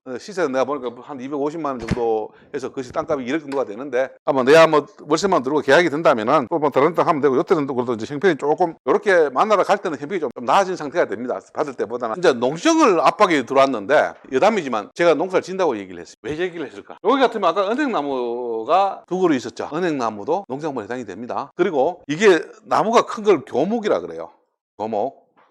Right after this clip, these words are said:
포도나무도 교목에 포함됩니다. 교목은 평균적으로 나무가 십오 미터 이상 큰 걸 교목이라 그래요. 그러면 우리 산림청에 들어가면은, 호두나무는 직제거리가 교목에 해당되므로 보통 미터당, 나무당 십 미터 거리를 띄우라고, 계산으로.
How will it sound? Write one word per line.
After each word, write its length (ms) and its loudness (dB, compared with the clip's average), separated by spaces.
포도나무도 600 0
교목에 400 -4
포함됩니다. 720 -8
교목은 520 0
평균적으로 460 -4
나무가 300 -4
십오 400 -10
미터 180 -8
이상 220 -10
큰 240 -16
걸 120 -12
교목이라 500 -14
그래요. 200 -20
그러면 340 0
우리 160 0
산림청에 460 -4
들어가면은, 540 -2
호두나무는 640 -4
직제거리가 800 -4
교목에 460 -4
해당되므로 800 -8
보통 500 -4
미터당, 380 0
나무당 380 -4
십 240 -14
미터 260 -4
거리를 260 -10
띄우라고, 360 -14
계산으로. 580 -12